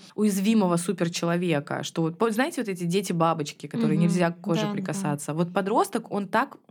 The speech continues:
Speaker 1: перманентно себя чувствует, и любое слово, оно может ранить, оно может обидеть, оно может очень глубоко, а, где-нибудь лечь в подсознание, и он будет с этим ходить и знать, и воспринимать это как истину.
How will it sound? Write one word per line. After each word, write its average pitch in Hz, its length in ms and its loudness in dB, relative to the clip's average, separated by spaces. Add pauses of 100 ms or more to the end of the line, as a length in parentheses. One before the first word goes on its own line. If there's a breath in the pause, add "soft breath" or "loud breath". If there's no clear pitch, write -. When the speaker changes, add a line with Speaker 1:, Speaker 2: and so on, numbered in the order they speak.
(120)
Speaker 1:
перманентно 214 680 0
себя 170 240 -6
чувствует, 165 640 -8 (340 loud breath)
и 185 160 0
любое 185 360 2
слово, 262 340 0
оно 202 140 0
может 202 320 0
ранить, 175 440 -2
оно 160 160 -4
может 185 300 -4
обидеть, 170 500 -2
оно 151 120 -2
может 196 200 -2
очень 190 260 0
глубоко, 170 580 0 (400 loud breath)
а, 160 320 -4
где-нибудь 175 520 0
лечь 180 280 0
в - 60 -20
подсознание, 247 840 -2
и - 20 -2
он 190 220 2
будет 196 360 2
с - 100 -4
этим 185 420 0
ходить 175 580 0
и 185 80 0
знать, 175 480 2 (280 loud breath)
и 165 60 -4
воспринимать 175 520 0
это 180 160 -8
как 170 180 -4
истину. 156 520 -2